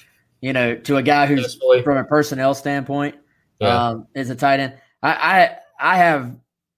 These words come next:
Speaker 1: confidence that Ver-, I'm, I've seen a version of that play be run. Now,
Speaker 2: Right.
Speaker 1: whether
Speaker 2: A version, yeah.
Speaker 1: whether that specific,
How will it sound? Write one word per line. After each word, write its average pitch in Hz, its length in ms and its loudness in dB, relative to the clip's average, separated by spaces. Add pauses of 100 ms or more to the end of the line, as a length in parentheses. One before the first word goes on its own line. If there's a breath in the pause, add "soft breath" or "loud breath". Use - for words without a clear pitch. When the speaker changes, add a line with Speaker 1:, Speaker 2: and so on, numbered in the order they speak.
(160)
Speaker 1:
confidence 127 560 -6
that 110 300 -12
Ver-, 123 300 -10
I'm, 175 340 -4
I've 196 220 2
seen 220 300 -4
a 127 160 -2
version 120 440 -10
of 95 100 -18
that 95 220 -12
play 101 240 -18
be 92 160 -20
run. 85 320 -20
Now, 120 160 -4
Speaker 2:
Right. 117 140 4
Speaker 1:
whether 123 400 -2
Speaker 2:
A - 140 -10
version, 101 420 0
yeah. 95 240 -6 (440)
Speaker 1:
whether 139 340 2
that 127 340 0
specific, 123 960 -10